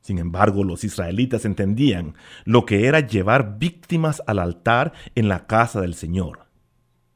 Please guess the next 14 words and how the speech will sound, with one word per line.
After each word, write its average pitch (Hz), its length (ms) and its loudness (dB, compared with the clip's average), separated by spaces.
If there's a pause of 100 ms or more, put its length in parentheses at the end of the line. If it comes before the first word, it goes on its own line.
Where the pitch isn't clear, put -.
(520)
Y 123 100 2
Dios 151 300 4
quiere 175 400 2
que 151 80 2
nosotros 160 420 0
también 139 400 2
lo 170 100 4
comprendamos. 98 960 0 (1700)
Si 139 180 6
no 170 100 6
estamos 202 340 2
dispuestos 170 640 -2
a 127 60 -2
sacrificar 120 880 0